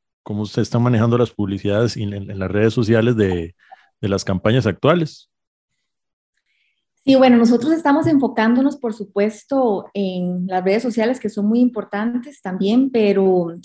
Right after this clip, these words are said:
Speaker 2: nada sustituye el contacto con la gente. Hoy, por la pandemia, ha sido un poquito difícil, Dani,
Speaker 1: Ujú.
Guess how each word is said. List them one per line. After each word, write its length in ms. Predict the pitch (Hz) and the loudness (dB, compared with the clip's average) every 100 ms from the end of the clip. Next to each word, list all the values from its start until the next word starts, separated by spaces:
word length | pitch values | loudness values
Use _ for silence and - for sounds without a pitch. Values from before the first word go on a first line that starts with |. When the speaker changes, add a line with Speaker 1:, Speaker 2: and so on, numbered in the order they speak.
| - | -2
Speaker 2:
nada 280 | 202 220 254 | 2 2 0
sustituye 600 | 269 247 226 208 214 254 | -2 -6 -6 -4 0 0
el 120 | 247 | 0
contacto 420 | - 196 190 - - | -2 -2 -4 -8 -12
con 100 | 233 | -10
la 80 | 196 | -10
gente. 160 | 196 - _ | -12 -18 _
Hoy, 240 | - 196 - _ | -2 -2 -4 _
por 80 | 269 | -2
la 160 | 226 | 0
pandemia, 360 | 202 190 196 226 | -2 -4 -2 -2
ha 40 | |
sido 160 | 233 240 | 0 -2
un 60 | |
poquito 320 | 240 226 214 240 | -2 -6 -4 -4
difícil, 420 | 220 214 214 233 | -2 -4 -4 -4
Dani, 320 | 220 160 143 _ _ _ _ - | -4 -6 -14 _ _ _ _ -12
Speaker 1:
Ujú. 320 | 85 90 | -10 -10